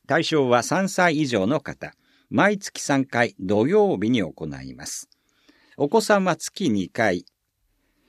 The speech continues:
時間は午後一時半から三時。お子さんは午後三時から四時です。場所は赤羽文化センター。費用は一ヶ月大人七千円。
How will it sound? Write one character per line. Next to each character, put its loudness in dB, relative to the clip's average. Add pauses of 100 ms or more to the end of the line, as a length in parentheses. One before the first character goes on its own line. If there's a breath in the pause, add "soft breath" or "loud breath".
(140)
時 0
間 4
は 2
午 2
後 4
一 -2
時 2
半 0
か -4
ら -4
三 -2
時。 -12
お 0
子 -2
さ 2
ん 2
は 2
午 2
後 0
三 0
時 -4
か 0
ら 2
四 0
時 -6
で -12
す。 -12
場 4
所 0
は 2
赤 2
羽 4
文 2
化 -2
セ -2
ン -2
タ -12
ー。 -12 (320)
費 2
用 4
は 4 (200 soft breath)
一 2 (100)
ヶ 4
月 -2 (120)
大 4
人 2 (260)
七 2
千 0
円。 -2